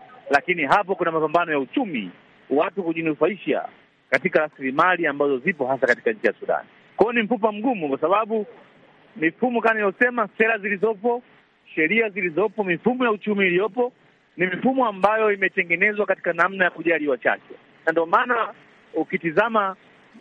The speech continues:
tangu anaondoka al-Ba-, Omar al-Bashir, mgogoro huu umekuwa ni mgogoro tu ya wanasiasa na, na, na jeshi, na ndio maana wanafanya wanavyotaka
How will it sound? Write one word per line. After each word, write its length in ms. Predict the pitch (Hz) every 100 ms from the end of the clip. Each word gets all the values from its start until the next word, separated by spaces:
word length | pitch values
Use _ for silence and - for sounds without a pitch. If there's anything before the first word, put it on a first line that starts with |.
| -
tangu 260 | 196 233
anaondoka 320 | 220 202 208 196
al-Ba-, 340 | 175 165 170
Omar 200 | 180 185
al-Bashir, 520 | 165 147 - 269 156 110 - _ _ _ _ _ _ -
mgogoro 440 | 180 190 226 269
huu 180 | 220 254
umekuwa 380 | 240 220 - 240
ni 80 | 208
mgogoro 400 | 202 202 240 226
tu 120 | 202
ya 80 | 214
wanasiasa 720 | 214 202 - 240 208 - 151
na, 140 | 156
na, 160 | 151 151
na 140 | 156
jeshi, 240 | 139 139 - - _ _ _ _ _ _ - _ - - 135 165
na 160 | 180
ndio 140 | 185 196
maana 300 | 220 247 254
wanafanya 480 | 220 202 233 233
wanavyotaka 800 | 220 208 190 226 208 - 147 170